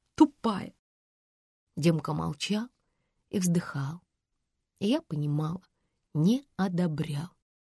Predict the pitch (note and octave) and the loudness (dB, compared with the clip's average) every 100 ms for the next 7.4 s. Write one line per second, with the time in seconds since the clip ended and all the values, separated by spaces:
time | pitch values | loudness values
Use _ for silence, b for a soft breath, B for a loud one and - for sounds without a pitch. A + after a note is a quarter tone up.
0 | _ _ _ _ - A#3+ C4 B3+ - B3+ | _ _ _ _ 6 6 6 2 2 2
1 | A3+ C4+ A#3 G#3 G3+ - F3 E3 - E3 | 4 4 4 2 0 0 0 0 -2 -4
2 | - _ _ _ _ _ D#3+ G3 C4 E4+ | -6 _ _ _ _ _ 6 8 10 8
3 | D4 G3+ F3+ F#3+ C#4+ G3+ D3+ F#3 F#3+ F3+ | 6 8 6 6 6 6 6 4 4 4
4 | D#3+ D3 F3+ D4 C#4+ - - _ _ - | 2 4 4 4 2 -4 -20 _ _ -4
5 | - A3 - F#3 G3 G3 - G3 - - | 2 2 2 0 0 -4 -2 -4 -4 -10
6 | F3 _ _ _ - G3 D#4 F4+ D3 - | -12 _ _ _ 2 2 2 0 -2 -6
7 | C3 - B2+ | -6 -6 -6